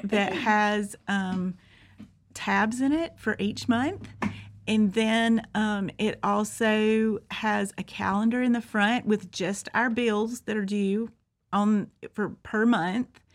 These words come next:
Speaker 1: And so all I do is I pay bills on the first of the month, and then I pay bills on the middle of the month because we get paid by, no, we
Speaker 2: Right,
Speaker 1: get paid
Speaker 2: every
Speaker 1: two
Speaker 2: two
Speaker 1: times a
Speaker 2: weeks.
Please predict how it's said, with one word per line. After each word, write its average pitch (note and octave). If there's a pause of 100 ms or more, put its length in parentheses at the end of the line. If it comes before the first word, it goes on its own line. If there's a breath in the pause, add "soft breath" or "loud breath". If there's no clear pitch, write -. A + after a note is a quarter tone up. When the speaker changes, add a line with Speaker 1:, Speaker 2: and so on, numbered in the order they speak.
(400 soft breath)
Speaker 1:
And G#3+
so G#3
all G#3+
I C4+
do A#3
is F#3+
I F#3
pay A3
bills G3+ (220)
on G3
the F3+
first F3+
of D#4+
the E4
month, F4 (140)
and G#3+
then G#3
I G3
pay G3
bills F#3+ (280)
on F#3+
the E3 (180)
middle F#3+
of E3
the -
month -
because F#3+
we F#3
get D#3+
paid F3
by, D#3 (180)
no, G3+
we G#3
Speaker 2:
Right, A3
Speaker 1:
get G#3+
paid G#3+
Speaker 2:
every G#3
Speaker 1:
two G3+
Speaker 2:
two A#3+
Speaker 1:
times G3+
a F#3
Speaker 2:
weeks. E3+